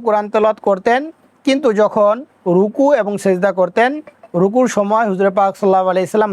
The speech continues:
দাঁড়িয়ে রুকু করতেন, এরপর সেজদা করতেন। অর্থাৎ শুধু কোরআন তেলাওয়াতটি তিনি বসে বসে আদায় করতেন, এরপর বাকি নামাজ দাঁড়িয়ে আদায় করতেন। এই জন্য কিছু কিছু ফোকায়ে কেরামগণ বলেছেন যে নামাজটি যদি কারো কোনো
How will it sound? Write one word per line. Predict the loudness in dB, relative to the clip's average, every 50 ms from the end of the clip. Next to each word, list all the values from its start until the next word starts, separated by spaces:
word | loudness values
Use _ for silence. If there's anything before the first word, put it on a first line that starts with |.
| -2 -2
দাঁড়িয়ে | -2 0 0 2 2 2 0 -2 -6 _ _ _ _ _
রুকু | -2 0 0 0 0 0 -2 0 0
করতেন, | 0 0 0 0 -2 0 0 0 2
এরপর | 0 2 2 0 -2 0
সেজদা | 0 -2 0 0 0 0
করতেন। | 0 -2 -2 0 -2 -2 -2 -2 -6 _ _ _ _ _ _ _ _ -2
অর্থাৎ | -2 -2 0 0 0 0 -2 -4 -8 -6
শুধু | -2 0 0 0 0 0
কোরআন | 0 -2 -2 -2 -2 -2
তেলাওয়াতটি | 0 0 2 2 0 0 -2 -4 -4 -2 -2
তিনি | 0 0 0 -2 -2 -6 _ _ _ _ _ -4
বসে | -2 -2 0 0 0 0 0
বসে | 0 0 0 0 0
আদায় | 0 -2 -2 0 -2
করতেন, | -2 -2 0 0 0 0 -2 -6 -14 _ _ _ _ 0
এরপর | 0 0 2 0 0 0
বাকি | -2 -2 -2 -2 -2
নামাজ | -2 0 0 0 -2 -2 -4 -6 -4 -2
দাঁড়িয়ে | 0 0 0 0 0 0 0 0
আদায় | 0 -2 -2 0
করতেন। | -2 -4 0 0 0 -2 -2 -4 -12 _ _ _ _ _ _ _ -2
এই | 0 0 2
জন্য | 2 0 2 0 0 0 0 -2 -6 _ _ _ _ _
কিছু | -6 -4 -2 0
কিছু | 0 0 0 0 0 0
ফোকায়ে | 0 0 0 0 0 0
কেরামগণ | 0 -2 -2 -2 -2 -2 0 0 0
বলেছেন | 0 0 0 0 -2 -2 -2 -4 -10 _ _ _ _ -8
যে | -4 0 0 0 0 0
নামাজটি | 0 0 0 -2 -4 -6 -4 -2 0 2 2 0 0 -2 -6 _ _ _ _ -4 -2
যদি | 0 0 0 0
কারো | 0 0 0 2 0 0
কোনো | -2 -2 -2